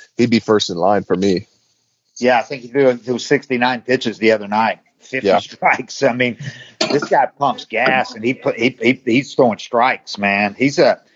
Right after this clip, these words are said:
Speaker 2: he's special. That arm is special. This
Speaker 1: It's
Speaker 2: is a guy,
Speaker 1: special.
Speaker 2: this is a guy that's probably not even six feet tall, but he is, he's wiry strong. He's really built his body up during the T J surgery rehab.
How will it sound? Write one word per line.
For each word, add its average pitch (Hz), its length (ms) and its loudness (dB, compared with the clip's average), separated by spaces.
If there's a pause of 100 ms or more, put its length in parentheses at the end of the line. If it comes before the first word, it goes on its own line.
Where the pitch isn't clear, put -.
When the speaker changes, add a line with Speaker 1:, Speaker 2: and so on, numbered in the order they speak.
(200)
Speaker 2:
he's 180 160 2
special. 190 540 0
That 170 240 2
arm 160 280 -4
is 123 120 -16
special. 143 600 0
This 131 140 -4
Speaker 1:
It's 190 140 2
Speaker 2:
is 151 80 -4
a - 20 -12
guy, 95 140 4
Speaker 1:
special. 143 240 -2 (640)
Speaker 2:
this 170 180 0
is 170 80 -6
a 139 60 -6
guy 156 120 2
that's 147 120 -6
probably 147 280 -2
not 143 160 -2
even 127 140 -6
six 156 320 -2
feet 139 240 -4
tall, 131 500 -2 (520)
but 120 140 0
he 151 120 2
is, 143 240 2
he's 131 260 0
wiry 135 640 0
strong. 131 480 0
He's 120 180 -10
really 143 320 2
built 143 380 0
his 117 140 -20
body 131 400 0
up 117 240 -2
during 123 260 -6
the 113 300 0
T 147 160 0
J 127 200 2
surgery 117 520 -6
rehab. 117 560 0